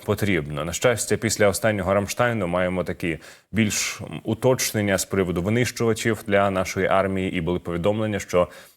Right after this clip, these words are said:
на початку весни наступного року перші Ф шістнадцять вже будуть у нашому повітряному просторі, і це надзвичайно допоможе нашим військовослужбовцям, е, провести, е, бої, особливо повітряні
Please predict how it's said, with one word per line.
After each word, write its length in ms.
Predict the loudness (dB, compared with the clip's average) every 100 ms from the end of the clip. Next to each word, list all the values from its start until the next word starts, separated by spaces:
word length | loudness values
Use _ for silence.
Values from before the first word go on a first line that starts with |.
| -4
на 100 | -2
початку 460 | 0 0 0 -2
весни 560 | 2 2 2 2 0 0
наступного 600 | -2 -2 -2 -2 0 4
року 300 | 4 2 0
перші 500 | 2 2 0 -4 -4 -6 -18 0
Ф 140 | 0 2
шістнадцять 560 | -2 0 0 0 -4
вже 200 | 0 0
будуть 300 | 2 -2 -2
у 40 | -2
нашому 360 | -2 -2 -6
повітряному 540 | -2 -2 -2 -2 -2 0
просторі, 520 | 2 0 0 -2 -2
і 40 |
це 300 | 0 2 2 -2 -18 _ -4
надзвичайно 640 | 0 2 0 2 0 2 0
допоможе 800 | 0 2 0 2 2 0 -2 -2
нашим 320 | -4 -4 -4
військовослужбовцям, 1080 | -6 -4 -6 -4 -6 -2 0 0 -2 -2 -2
е, 180 | -2 -4 -8 -12 -12
провести, 680 | -8 -4 -2 -2 0 0 -2 -8 -20 _ -6
е, 380 | -2 0 0 -2
бої, 520 | 0 0 0 -2 -2 -4
особливо 400 | -8 -6 -2 -2
повітряні 640 | -2 -2 -2 -2 -4 -4